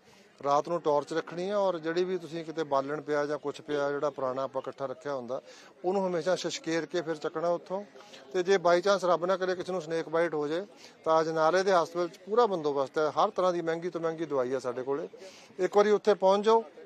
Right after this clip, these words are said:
ਐਂਬੂਲੈਂਸ ਵਾਲਿਆਂ ਨੂੰ ਟੈਲੀਫੋਨ ਕਰ ਦਿਓ, ਐਂਬੂਲੈਂਸ ਇੱਥੇ ਲੈ ਕੇ ਆ ਜਾਏਗੀ, ਇੱਥੋਂ ਇਲਾਜ ਸ਼ੁਰੂ ਕਰ ਦੇਗੀ ਉਹ। ਲੇਕਿਨ ਉਹਦੇ 'ਚ ਦੋ ਤਿੰਨ ਗੱਲਾਂ ਦਾ ਧਿਆਨ ਰੱਖਣਾ ਕਿ ਮੂੰਹ ਨਾਲ ਜ਼ਹਿਰ ਨਹੀਂ ਕੱਢਣੀ, ਨਹੀਂ ਤਾਂ ਉਸ ਬੰਦੇ ਨੂੰ ਵੀ ਜ਼ਹਿਰ ਚੜ੍ਹ ਜਾਏਗੀ। ਉਹਨੂੰ ਬਲੀਡਿੰਗ ਨਹੀਂ ਰੋਕਣੀ, ਬਲੀਡਿੰਗ ਹੋਣ ਦੇਣੀ ਆ। ਸਾਬਣ ਨਾਲ, ਡਿਟੋਲ ਨਾਲ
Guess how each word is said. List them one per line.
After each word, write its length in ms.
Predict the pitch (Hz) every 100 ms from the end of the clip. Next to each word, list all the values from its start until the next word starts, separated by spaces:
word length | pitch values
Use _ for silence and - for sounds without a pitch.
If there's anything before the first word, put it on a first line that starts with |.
| - - - - - - -
ਐਂਬੂਲੈਂਸ 380 | 156 160 185 190
ਵਾਲਿਆਂ 140 | 185
ਨੂੰ 100 | 180
ਟੈਲੀਫੋਨ 380 | 180 165 160 185
ਕਰ 180 | 185 175
ਦਿਓ, 140 | 196
ਐਂਬੂਲੈਂਸ 400 | 196 185 190 196
ਇੱਥੇ 220 | 196 190 196
ਲੈ 120 | 190
ਕੇ 120 | 185
ਆ 120 | 185
ਜਾਏਗੀ, 180 | 175 202
ਇੱਥੋਂ 320 | 226 220 240
ਇਲਾਜ 220 | 247 214
ਸ਼ੁਰੂ 160 | 208 208
ਕਰ 160 | 185 139
ਦੇਗੀ 260 | 127 117
ਉਹ। 220 | 113 98 95 - - -
ਲੇਕਿਨ 220 | 165 175
ਉਹਦੇ 160 | 208 214
'ਚ 20 |
ਦੋ 240 | 214 175 185
ਤਿੰਨ 160 | 202
ਗੱਲਾਂ 240 | 196 190 196
ਦਾ 80 |
ਧਿਆਨ 300 | 196 190 156
ਰੱਖਣਾ 260 | 151 160 175
ਕਿ 120 | 190
ਮੂੰਹ 260 | 185 185 202
ਨਾਲ 160 | 202
ਜ਼ਹਿਰ 220 | 175 165 170
ਨਹੀਂ 120 | 196
ਕੱਢਣੀ, 240 | 190 196
ਨਹੀਂ 140 | 196 190
ਤਾਂ 100 | 185
ਉਸ 140 | 151
ਬੰਦੇ 240 | 156 151
ਨੂੰ 80 | 160
ਵੀ 100 | 170
ਜ਼ਹਿਰ 220 | 170 175
ਚੜ੍ਹ 220 | 175 180 175
ਜਾਏਗੀ। 320 | 196 185 196 - - - -
ਉਹਨੂੰ 240 | 185 190 175
ਬਲੀਡਿੰਗ 360 | 160 165 175
ਨਹੀਂ 120 | 185
ਰੋਕਣੀ, 340 | 196 185 190 196
ਬਲੀਡਿੰਗ 360 | 160 170 180
ਹੋਣ 200 | 165 160
ਦੇਣੀ 280 | 156 180 185
ਆ। 120 | 196
ਸਾਬਣ 380 | 190 160 143 160
ਨਾਲ, 280 | 175 175 175
ਡਿਟੋਲ 480 | 156 147 151 156 165
ਨਾਲ 160 | 170